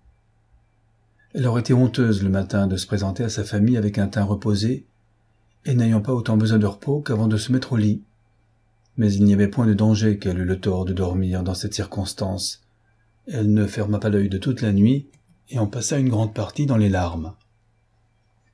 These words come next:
Elle se leva avec un grand mal de tête, toujours incapable de parler,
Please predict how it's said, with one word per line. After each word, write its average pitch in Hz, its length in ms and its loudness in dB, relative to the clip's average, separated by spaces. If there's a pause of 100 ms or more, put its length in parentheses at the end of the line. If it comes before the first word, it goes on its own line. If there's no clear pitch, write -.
(480)
Elle 110 120 -4
se - 100 -2
leva 101 300 0
avec 113 280 -2
un 110 100 2
grand 104 180 2
mal 101 160 4
de 95 120 -4
tête, 101 460 -8 (560)
toujours 127 280 2
incapable 110 500 0
de 98 100 0
parler, 95 540 -4